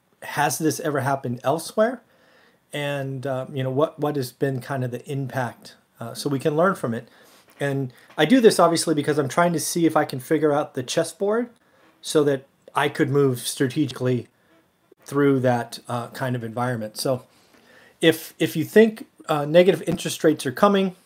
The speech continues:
you know, one of the things you could do is you can check out Europe, uh, and I would argue checking out Germany specifically would be the place to look at. So I have done just that. So if you don't know this, Germany, uh,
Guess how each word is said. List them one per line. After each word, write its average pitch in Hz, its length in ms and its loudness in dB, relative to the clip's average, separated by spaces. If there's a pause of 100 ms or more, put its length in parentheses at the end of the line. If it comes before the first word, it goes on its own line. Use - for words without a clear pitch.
(280)
you 139 80 -4
know, 139 140 -2
one 147 260 0
of 156 80 4
the 139 100 0
things 143 380 -4
you 135 80 -2
could 123 220 -4
do 139 240 2
is 127 120 -2
you 127 60 -4
can 120 220 -8
check 127 260 -4
out 120 220 -2
Europe, 147 380 0 (540)
uh, 123 220 -4
and 131 140 -2
I 135 140 2
would 135 200 -2
argue 127 300 0
checking 131 380 -8
out 127 240 -6
Germany 127 480 0
specifically 127 920 -4 (400)
would 123 200 -2
be 131 140 0
the 120 100 -2
place 127 380 -4
to - 120 -8
look 127 220 -2
at. 208 200 0
So 127 300 -2
I 123 160 -2
have 117 280 -8
done 127 320 -4 (420)
just 123 300 -8
that. 110 280 -16
So 131 360 -2 (360)
if 139 120 -6
you 156 80 -2
don't 214 180 6
know 196 140 6
this, 190 200 4
Germany, 175 680 2
uh, 135 320 -2